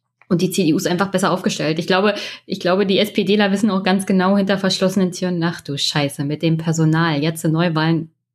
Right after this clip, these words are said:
geht gar nicht. Aber in zwei oder vier Jahren, ich seh's noch nicht, dass es da besser wird. Ich meine, ich habe ja auch ein bisschen live noch mitverfolgt, solange ich's halt ertragen habe.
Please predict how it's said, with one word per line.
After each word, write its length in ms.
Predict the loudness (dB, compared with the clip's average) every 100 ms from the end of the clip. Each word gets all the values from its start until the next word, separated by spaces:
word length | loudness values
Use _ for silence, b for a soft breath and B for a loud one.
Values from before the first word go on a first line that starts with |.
| _
geht 200 | -4 -2
gar 200 | 0 -2
nicht. 260 | 0 -2 -4 b b b
Aber 220 | -4 -2
in 200 | -2 -4
zwei 360 | -4 -2 0 2
oder 180 | 2 0
vier 240 | 0 0
Jahren, 400 | 0 0 -2 -4 -12
ich 380 | -10 -10 -8 -6
seh's 300 | 0 0 0
noch 140 | 0 2
nicht, 500 | 4 2 0 -10 -8
dass 220 | -2 -2 -2
es 120 | -2
da 120 | 0
besser 420 | 2 0 2 2
wird. 280 | 2 0 -6 B B B B _
Ich 80 | -4
meine, 340 | -2 0 -2
ich 560 | -6 -10 -14 -12 -6 -2
habe 140 | 0
ja 80 | 0
auch 160 | -2
ein 100 | 0
bisschen 380 | 0 0 2 2
live 260 | 2 2 0
noch 160 | 0
mitverfolgt, 720 | 0 0 0 -2 0 0 0 -2
solange 360 | 0 2 2
ich's 140 | 0 0
halt 140 | -2
ertragen 540 | -2 -4 -2 0 2
habe. 340 | 2 2 0